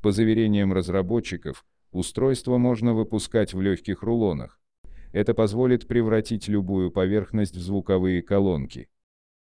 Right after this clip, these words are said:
Динамик воспроизводит трёхмерный звук с минимальными искажениями и потребляет меньше энергии, чем обычные колонки. Учёные предполагают,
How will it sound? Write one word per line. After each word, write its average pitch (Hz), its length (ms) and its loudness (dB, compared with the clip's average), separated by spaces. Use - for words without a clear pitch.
Динамик 120 500 2
воспроизводит 113 880 0
трёхмерный 104 680 0
звук 104 300 -4
с - 80 -12
минимальными 92 680 -2
искажениями 90 840 -2
и 110 120 0
потребляет 120 600 2
меньше 95 440 -4
энергии, 120 600 -2
чем 113 240 2
обычные 101 560 0
колонки. 90 680 0
Учёные 123 520 2
предполагают, 110 840 0